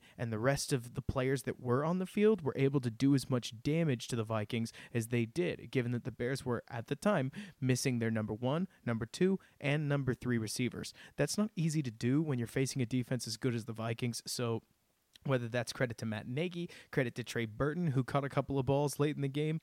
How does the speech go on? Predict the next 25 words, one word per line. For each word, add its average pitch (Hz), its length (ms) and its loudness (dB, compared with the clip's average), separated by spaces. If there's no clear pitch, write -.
or 143 140 8
just 139 240 -2
more 139 260 2
credit 147 360 0
to - 100 -6
the 131 100 0
aforementioned 127 800 -2
whims, 143 460 2
I 143 80 -2
just 175 280 -2
did 175 160 2
want 156 160 -4
to 139 80 -2
highlight 151 460 0
that 120 140 -8
the 127 80 2
offense 135 420 2
did 123 140 0
a 113 40 -2
phenomenal 156 560 0
job 123 360 0
with 147 340 -2
what 135 220 -2
they 135 160 2
had 123 320 -2